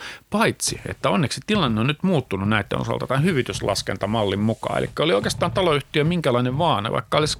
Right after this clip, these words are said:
kaksikymmentä huoneistoa, niin kun hyvityslaskennalla voidaan jakaa kiinteistösähköliittymän asennetun aurinkovoimalan tuotantoa huoneistoihin,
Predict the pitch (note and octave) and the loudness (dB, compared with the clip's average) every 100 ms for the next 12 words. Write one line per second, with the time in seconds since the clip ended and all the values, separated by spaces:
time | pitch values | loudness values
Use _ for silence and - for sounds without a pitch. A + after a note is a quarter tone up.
0 | - F3 - B2+ F#2+ F#2+ A2+ G2+ - - | 0 0 0 0 0 0 0 0 0 -4
1 | - - - - - - - - - - | -2 -4 -4 -8 -10 -8 -8 -8 -10 -2
2 | B2 A#2 - D3+ F#3+ E3 B2+ C3 A2+ A#2+ | 0 0 0 0 2 0 0 0 0 0
3 | A#2 A#2 A#2+ C3+ B2 A2 A2+ - - - | 0 2 2 2 2 2 0 -6 -18 -20
4 | _ D#3+ E3 B2 G2 - D#3 C3 - - | _ 0 0 0 -2 0 0 0 0 -2
5 | G2+ G2 - G2 G2+ - G#2+ G#2 - C3 | -2 -2 0 0 0 -2 0 0 0 0
6 | - G#2 F#2 G#2+ A2 A2+ G#2+ F2 F#2 F#2 | 0 0 0 -2 0 0 0 -2 0 0
7 | F#2+ F#2 B2 G#2 F2 - F#2+ C3 E3+ C3 | 0 -2 0 0 -2 -2 -4 -2 0 2
8 | G#2+ - - G2 F#2+ F#2+ | 0 -2 -2 0 2 0